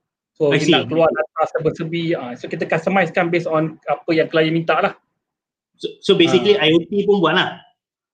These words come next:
Speaker 1: I O T pun layan juga.
Speaker 2: I T pun buat juga. So, uh,
Speaker 1: Betul.
Speaker 2: cerita pasal automation. Uh,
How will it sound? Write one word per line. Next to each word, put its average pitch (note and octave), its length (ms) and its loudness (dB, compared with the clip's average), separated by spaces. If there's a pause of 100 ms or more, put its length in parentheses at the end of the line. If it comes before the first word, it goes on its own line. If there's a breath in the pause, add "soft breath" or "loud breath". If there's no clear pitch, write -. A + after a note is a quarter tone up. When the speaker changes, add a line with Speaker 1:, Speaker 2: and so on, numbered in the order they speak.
(460)
Speaker 1:
I D#3+ 80 6
O F3+ 80 6
T F3 160 0
pun E3+ 80 4
layan D#3 240 6
juga. B2 320 -6 (640)
Speaker 2:
I C#3 160 0
T D#3 80 -6
pun C3+ 160 -4
buat B2 160 -6
juga. B2+ 400 -8
So, G#3+ 160 0
uh, F#3+ 640 0
Speaker 1:
Betul. - 80 -18 (160)
Speaker 2:
cerita G3 240 -2
pasal F3+ 320 -2
automation. F#3+ 800 0
Uh, D#3 800 2